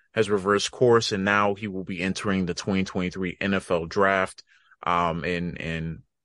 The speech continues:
you know, taking his talents, uh, to the N F L after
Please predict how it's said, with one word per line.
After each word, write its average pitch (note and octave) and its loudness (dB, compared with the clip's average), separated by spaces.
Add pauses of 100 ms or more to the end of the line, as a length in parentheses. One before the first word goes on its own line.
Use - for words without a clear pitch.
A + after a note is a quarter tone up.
(140)
you G2+ -2
know, E2+ -2 (380)
taking G#2+ 2
his G2 2
talents, F#2 -2 (100)
uh, F2 0
to - -8
the G2+ 6
N G2 4
F F#2 -2
L F#2 4
after F2+ 0